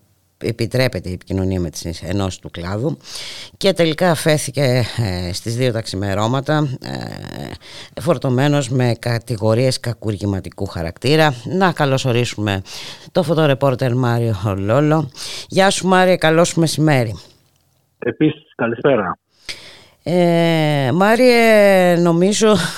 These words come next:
Speaker 1: ότι αυτή η επιχείρηση που έχει αρχίσει εδώ και χρόνια, έτσι, α, α, έχει επιδείξει ιδιαίτερη, ε, επιμονή και αιμονή η κυβέρνηση, ε,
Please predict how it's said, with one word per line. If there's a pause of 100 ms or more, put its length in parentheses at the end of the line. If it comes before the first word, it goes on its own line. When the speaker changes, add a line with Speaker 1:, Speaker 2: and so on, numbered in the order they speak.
Speaker 1:
ότι
αυτή
η
επιχείρηση
που
έχει
αρχίσει
εδώ
και
χρόνια, (100)
έτσι,
α, (400)
α, (440)
έχει
επιδείξει
ιδιαίτερη, (120)
ε,
επιμονή
και
αιμονή (420)
η
κυβέρνηση, (560)
ε,